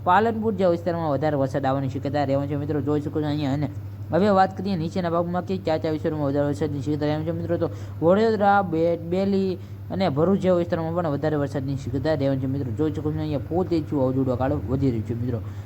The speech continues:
અને હવે વાત કરીએ સુરતની તો મિત્રો, સુરતમાં પણ વધારે વરસાદ આવવાની શક્યતા રહેવાની છે મિત્રો. જોઈ શકો છો અહીંયા સમગ્ર ગુજરાતની આપણે આગાહી કરવામાં આવી છે. અંબાલાલ પટેલને આનું હવામાન વિભાગની મોટી આગાહી છે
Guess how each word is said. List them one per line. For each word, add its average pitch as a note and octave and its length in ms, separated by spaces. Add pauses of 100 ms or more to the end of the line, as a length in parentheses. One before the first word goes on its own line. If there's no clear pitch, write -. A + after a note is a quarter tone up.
(120)
અને F#3+ 100
હવે G3 100
વાત F#3 220
કરીએ F#3 160
સુરતની E3+ 460
તો E3+ 100
મિત્રો, E3 240
સુરતમાં F#3+ 520
પણ G3 140
વધારે D#3 260
વરસાદ C#3+ 320
આવવાની C3+ 200
શક્યતા C3+ 300
રહેવાની C#3+ 260
છે D3 60
મિત્રો. D3 280
જોઈ D3 200
શકો D3 200
છો D#3+ 120
અહીંયા D3+ 200 (580)
સમગ્ર G#3 360
ગુજરાતની E3 420
આપણે D#3 200
આગાહી C#3+ 220
કરવામાં C3+ 680
આવી C3+ 160
છે. C#3 100
અંબાલાલ C3+ 300
પટેલને C#3 360
આનું B2+ 520
હવામાન D3+ 440
વિભાગની B2+ 360
મોટી A2+ 360 (100)
આગાહી A#2+ 300
છે A2 160